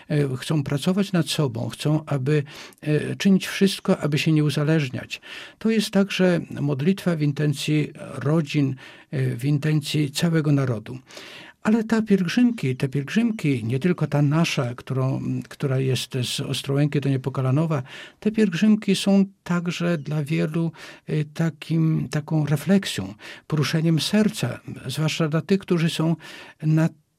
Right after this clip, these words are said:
te tematy nieczuli, którzy mają wiele sobie do zarzucenia w kwestii rozpijania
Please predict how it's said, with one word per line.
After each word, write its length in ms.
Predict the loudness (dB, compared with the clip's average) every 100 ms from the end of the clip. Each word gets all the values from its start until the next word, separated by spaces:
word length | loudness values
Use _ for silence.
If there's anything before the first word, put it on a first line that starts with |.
| _ _ _
te 320 | -2 0 0
tematy 720 | 0 0 2 0 -2 -4 -2
nieczuli, 680 | 2 2 2 0 0 2 0
którzy 420 | -2 -4 -2 -4 -6 -16 -10 0
mają 560 | 2 4 4 2 0 -2
wiele 720 | -2 0 0 2 0 0 -2
sobie 280 | -4 -2 -2
do 180 | 0 0
zarzucenia 720 | 0 0 0 0 2 2 0 -8 -20 -18
w 60 |
kwestii 400 | -2 0 2 2
rozpijania 600 | 2 0 -2 0 0 -2